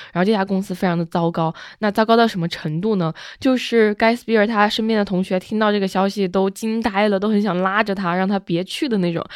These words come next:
但是他觉得，“哎，我命由我不由天，我一定可以证明自己。”就是像艾芒刚刚你说的这样，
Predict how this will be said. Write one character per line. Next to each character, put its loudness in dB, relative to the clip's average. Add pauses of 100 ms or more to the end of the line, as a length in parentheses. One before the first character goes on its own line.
(140)
但 4
是 0
他 2
觉 4
得 2 (380)
，“哎， 0 (240)
我 4
命 2
由 2
我 4
不 0
由 2
天， 2 (140)
我 6
一 8
定 -2
可 -2
以 0
证 0
明 -2
自 -10
己。” -12 (460)
就 2
是 2
像 0 (120)
艾 -2
芒 0
刚 -2
刚 0
你 -4
说 -8
的 -2
这 -6
样， -8